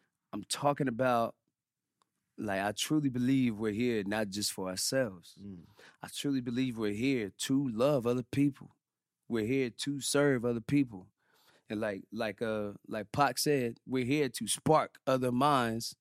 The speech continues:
Speaker 1: to help change the world. You know what I mean? So I feel like even through your own pain, even through your own struggles, whether it's mentally, spiritually, physically,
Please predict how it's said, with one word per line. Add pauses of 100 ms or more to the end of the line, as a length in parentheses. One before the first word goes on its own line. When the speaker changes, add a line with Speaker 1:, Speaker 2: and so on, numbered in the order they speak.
(920)
Speaker 1:
to
help
change
the
world. (120)
You
know
what
I
mean? (280)
So (280)
I
feel
like
even
through
your
own
pain, (320)
even
through
your
own
struggles, (640)
whether
it's
mentally,
spiritually,
physically,